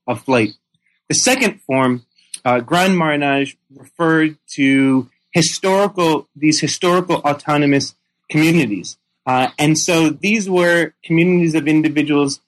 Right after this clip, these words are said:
uh, of runaways or fugitives who decide, who believed that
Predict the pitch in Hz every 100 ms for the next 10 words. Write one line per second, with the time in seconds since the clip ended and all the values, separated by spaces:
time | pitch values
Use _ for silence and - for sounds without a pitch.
0 | _ 139 135 143 135 180 196 156 131 131
1 | - 135 131 175 170 165 151 139 - 170
2 | 139 143 - 151 - 156 131 139 156 180
3 | 160 151 143